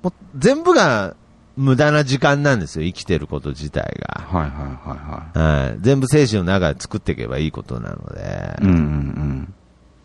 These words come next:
Speaker 1: けどやっぱその、
Speaker 2: なるほどね。
Speaker 1: その無駄、その流した汗の数だけみたいな。あー、古いな。
Speaker 2: うん、古いね。
Speaker 1: 明らかに言ってることが古いな。
Speaker 2: うん。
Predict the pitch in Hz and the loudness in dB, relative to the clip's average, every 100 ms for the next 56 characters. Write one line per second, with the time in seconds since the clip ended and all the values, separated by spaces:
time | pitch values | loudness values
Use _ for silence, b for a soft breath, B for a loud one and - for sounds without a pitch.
0 | _ _ _ _ - _ - - - - | _ _ _ _ -20 _ -20 -20 -20 -20
1 | - - 131 107 87 80 76 73 71 90 | -20 -12 -4 0 2 4 2 2 2 4
2 | 127 139 139 _ - B B 170 B 139 | 4 4 0 _ -20 B B -14 B -16
3 | B - 160 175 185 165 165 170 180 175 | B -8 -2 0 4 4 6 4 2 0
4 | 170 - - 165 190 196 - _ _ _ | -6 -12 -2 2 4 4 0 _ _ _
5 | _ _ _ _ _ _ _ - 175 180 | _ _ _ _ _ _ _ 0 2 4
6 | 214 - 165 190 208 180 160 - - - | 4 4 4 6 6 6 4 0 -14 -20
7 | - - 190 165 160 147 135 160 147 127 | -14 -4 -2 0 2 2 2 0 0 -2
8 | 113 98 82 98 107 104 135 143 147 147 | -2 -4 -4 0 0 2 2 4 4 4
9 | 143 147 147 147 143 104 101 113 117 110 | 4 6 6 4 2 4 6 8 8 8
10 | 107 107 117 113 85 87 80 69 - _ | 6 6 6 6 6 4 2 -2 -8 _
11 | _ _ - 139 - 202 202 190 185 180 | _ _ -6 -4 2 4 4 4 2 2
12 | 160 143 151 139 131 120 98 107 113 117 | 2 2 2 2 4 4 4 4 4 4
13 | 98 90 85 82 82 78 85 78 71 67 | 4 4 4 2 0 2 4 4 0 -4
14 | - | -8